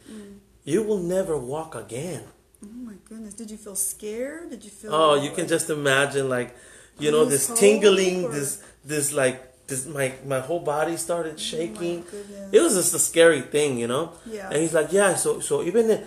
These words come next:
Speaker 2: you know, you can lose your, your, your memory, you can, you,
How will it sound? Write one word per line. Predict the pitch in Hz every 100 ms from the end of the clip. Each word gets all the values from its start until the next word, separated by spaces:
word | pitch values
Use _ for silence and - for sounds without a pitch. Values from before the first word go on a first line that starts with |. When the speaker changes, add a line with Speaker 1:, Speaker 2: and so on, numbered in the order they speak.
| - _
Speaker 2:
you | 151
know, | 160
you | 156
can | 170 139 127 127
lose | 143 185 147
your, | 135 131
your, | 127 113 110 123
your | 113 117
memory, | 123 127 165 208 208 202 196 190 147
you | 139
can, | - 135 120 117 117 - - _
you, | - -